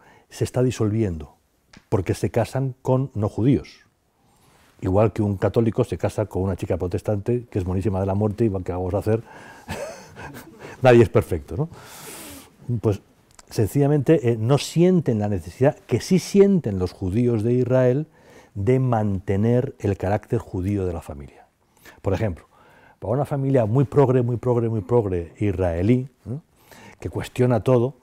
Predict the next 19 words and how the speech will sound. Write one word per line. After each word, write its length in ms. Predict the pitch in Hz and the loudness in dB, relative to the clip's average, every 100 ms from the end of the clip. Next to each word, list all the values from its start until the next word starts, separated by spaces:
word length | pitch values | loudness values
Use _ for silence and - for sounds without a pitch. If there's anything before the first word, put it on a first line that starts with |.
| - - - - _ | -20 -20 -20 -20 _
el 240 | 110 98 87 | -2 -2 0
que, 320 | 101 98 101 | 0 0 0
eh, 260 | 98 95 92 | 0 0 0
la 160 | 95 | 2
hija 260 | 139 - 113 | 2 2 -2
se 160 | - | -2
case, 480 | - 113 - 107 92 - | -2 -2 -2 -4 -4 -6
eh, 220 | 95 87 | -6 -6
con 240 | - 92 | -4 -4
un 140 | 104 113 | -2 0
italiano 600 | 110 101 101 110 101 95 | 0 2 4 2 0 -2
no 140 | 98 | -4
judío 520 | - 101 101 123 139 - _ | -4 -2 4 4 4 -2 _
es 200 | - - | -4 -2
un 140 | 101 90 | -2 0
problemón. 560 | 95 87 85 80 62 - _ _ _ _ _ _ _ _ _ _ | 0 0 -2 -8 -12 -20 _ _ _ _ _ _ _ _ _ _
Es 160 | - 104 | -6 -4
un 120 | 98 | -4
problemón. 340 | 87 80 69 | -4 -6 -8